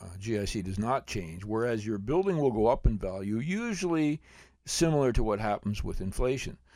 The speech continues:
So let's assume inflation's four or five percent a year suddenly. Your building will go up four or five percent because it's a hard asset.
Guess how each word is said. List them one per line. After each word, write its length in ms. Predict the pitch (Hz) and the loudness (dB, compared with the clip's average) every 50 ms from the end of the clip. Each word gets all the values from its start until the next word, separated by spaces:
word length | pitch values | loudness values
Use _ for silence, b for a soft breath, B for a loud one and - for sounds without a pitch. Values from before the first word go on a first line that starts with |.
| B B B - | B B B -8
So 100 | - 113 | -2 0
let's 220 | 131 143 135 135 | 2 2 2 0
assume 480 | 123 - - 143 139 131 123 113 104 - | -2 -2 0 0 2 2 2 2 2 0
inflation's 580 | 104 104 - - 120 120 123 - - 107 104 | -2 0 2 2 2 2 0 0 0 2 2
four 240 | - - 113 113 107 | 2 2 2 0 0
or 40 | 104 | 0
five 240 | - 110 98 95 - | 0 0 0 0 0
percent 300 | - 104 - 110 95 85 | 0 0 0 -4 -6 -4
a 40 | |
year 180 | 95 110 131 147 | 0 0 0 0
suddenly. 540 | 139 - 113 98 87 80 87 82 85 95 - B B B B B B B B B B - | 0 0 0 0 0 -2 -6 -8 -8 -10 -14 B B B B B B B B B B 2
Your 140 | 147 180 | 2 4
building 400 | 160 120 120 123 123 131 135 135 | 6 6 4 4 4 2 2 2
will 120 | 117 120 131 | 2 2 2
go 180 | 131 135 104 | 2 2 2
up 180 | 87 92 - - | 2 2 0 0
four 240 | - - 85 98 104 | -2 -4 -2 0 2
or 60 | 107 | 2
five 300 | - - 85 80 92 98 | 2 2 0 -2 -2 2
percent 400 | - - - - 165 160 123 - | 2 2 2 0 -4 -6 -6 -8
because 220 | - 90 101 87 95 | -8 -8 -8 -6 -6
it's 140 | 90 - 107 | -6 -4 -4
a 60 | 92 | -4
hard 280 | - - 104 104 98 | 0 0 0 0 0
asset. 420 | 92 95 95 87 - - 73 58 | 0 -2 0 0 0 -2 -4 -8